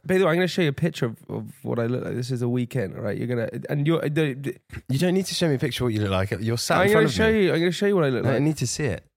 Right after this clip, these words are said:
Speaker 1: I'm gonna show it to you. Hold on. Here we go.
Speaker 2: <sighs>
Speaker 1: And everyone, no one else is gonna be able to see this 'cause it's just
Speaker 2: Yeah, this is terrible
Speaker 1: this
Speaker 2: for
Speaker 1: is, this is after a
Speaker 2: podcasting.
Speaker 1: week of training.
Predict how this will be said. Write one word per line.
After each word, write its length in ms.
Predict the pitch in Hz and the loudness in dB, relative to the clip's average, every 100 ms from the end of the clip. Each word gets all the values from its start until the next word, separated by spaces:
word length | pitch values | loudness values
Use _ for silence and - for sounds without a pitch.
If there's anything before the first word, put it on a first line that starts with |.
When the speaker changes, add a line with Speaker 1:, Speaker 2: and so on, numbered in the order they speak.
| _ - | _ -4
Speaker 1:
I'm 80 | 175 | -2
gonna 120 | 214 | -2
show 180 | 196 277 | -2 -2
it 60 | 170 | -2
to 100 | 123 | -6
you. 140 | 127 | -4
Hold 160 | 135 123 | -6 -6
on. 80 | 117 | -2
Here 120 | 151 | -2
we 80 | 123 | -2
go. 260 | 104 131 - | -2 -4 -10
Speaker 2:
<sighs> 460 | _ _ _ _ | _ _ _ _
Speaker 1:
And 260 | 127 160 160 | 2 2 2
everyone, 260 | 175 180 175 | 0 2 4
no 140 | 185 | 4
one 80 | 190 | 4
else 160 | 185 165 | 4 2
is 80 | 147 | 0
gonna 100 | 135 | 0
be 60 | |
able 80 | 131 | 0
to 60 | 123 | 0
see 120 | 170 | -2
this 160 | 127 - | -2 -4
'cause 180 | 117 | -6
it's 200 | - 120 127 | -6 -8 -2
just 120 | 139 | 0
Speaker 2:
Yeah, 100 | 139 | 2
this 220 | 147 - | 0 0
is 100 | 147 | -2
terrible 340 | - 170 165 127 | 2 2 4 2
Speaker 1:
this 120 | 190 | 4
Speaker 2:
for 60 | 240 | 4
Speaker 1:
is, 60 | |
this 140 | 220 220 | 4 4
is 60 | |
after 240 | 220 226 214 | 4 4 2
a 40 | |
Speaker 2:
podcasting. 40 | 202 | 2
Speaker 1:
week 180 | 196 | 0
of 80 | 180 | -2
training. 340 | 151 196 135 | 0 0 0